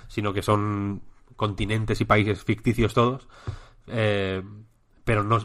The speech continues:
pero, por ejemplo, hay gente racista, hay mucha gente racista, en realidad. Hay, hay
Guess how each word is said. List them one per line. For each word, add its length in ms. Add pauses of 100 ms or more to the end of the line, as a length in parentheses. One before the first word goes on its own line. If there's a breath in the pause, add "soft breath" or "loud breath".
pero, 200
por 120
ejemplo, 400
hay 180
gente 340
racista, 460
hay 120
mucha 340
gente 220
racista, 380
en 60
realidad. 340
Hay, 300
hay 420